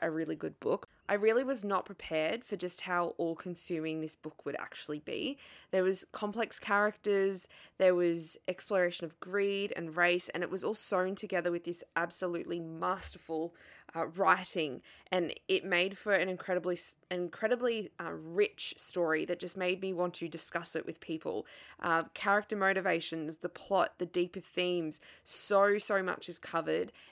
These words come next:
and my copy is just covered in highlight, covered in annotations, because it really made me think about things. Uh, one of the things it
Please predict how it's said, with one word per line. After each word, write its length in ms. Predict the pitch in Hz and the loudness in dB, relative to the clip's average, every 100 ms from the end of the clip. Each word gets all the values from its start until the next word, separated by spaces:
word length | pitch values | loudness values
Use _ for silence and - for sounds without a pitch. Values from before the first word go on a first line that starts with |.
| - | -4
and 360 | 180 175 175 - | -2 0 -2 -8
my 300 | 180 180 190 | -6 -2 -2
copy 380 | 190 214 208 175 | -4 -6 -4 -4
is 100 | 180 | -4
just 180 | 185 - | -6 -8
covered 360 | - 185 175 | 0 2 2
in 80 | 175 | 0
highlight, 640 | 175 175 170 165 165 160 - | -2 2 4 4 2 0 -4
covered 320 | - 196 175 | -2 0 0
in 120 | 180 | 0
annotations, 800 | 170 160 - 170 170 165 156 160 - - - | 0 -2 -4 -4 -2 -2 -2 -4 -8 -20 -8
because 220 | 185 190 | -4 0
it 100 | 180 | 0
really 380 | 180 185 196 208 | 0 0 2 2
made 240 | 202 196 175 | 2 0 -2
me 80 | |
think 360 | 175 - 151 160 | -6 -4 -6 -4
about 400 | 175 165 147 - | -4 0 -2 -2
things. 400 | 180 247 277 - - - - _ - | -2 -2 -2 -6 -16 -20 -20 _ 2
Uh, 120 | 175 | 4
one 200 | 202 233 | 6 4
of 60 | |
the 80 | 247 | 2
things 220 | 240 214 | 0 -2
it 100 | 190 | -4